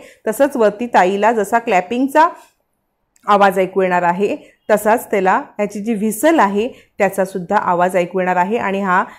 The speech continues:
भांडं जी चमच्याने वाजवतोय हा सुद्धा आवाज ताईला ऐकू येणार आहे. का? कारण ताई ती कानाने ऐकते, डोळ्यांनी नाही. त्यामुळे तिचे डोळे जरी ब्लाइंडफोल्ड असलं तिला,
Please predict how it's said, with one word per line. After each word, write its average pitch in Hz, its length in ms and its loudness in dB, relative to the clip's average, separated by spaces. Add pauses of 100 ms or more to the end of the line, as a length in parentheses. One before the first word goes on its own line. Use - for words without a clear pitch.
(140)
भांडं 208 360 0
जी 226 140 -4
चमच्याने 214 440 0
वाजवतोय 202 500 0
हा 185 200 -4
सुद्धा 180 300 -8
आवाज 180 380 0
ताईला 175 260 -2
ऐकू 175 240 -4
येणार 175 200 -4
आहे. 175 200 -4
का? 254 320 2 (300)
कारण 180 220 -4
ताई 170 280 -4
ती 190 100 -8
कानाने 214 500 0
ऐकते, 220 240 -2
डोळ्यांनी 359 400 2
नाही. 285 640 -4
त्यामुळे 185 280 -2
तिचे 214 200 -4
डोळे 185 280 0
जरी 294 180 0
ब्लाइंडफोल्ड 226 640 2
असलं 190 220 -2
तिला, 175 320 -2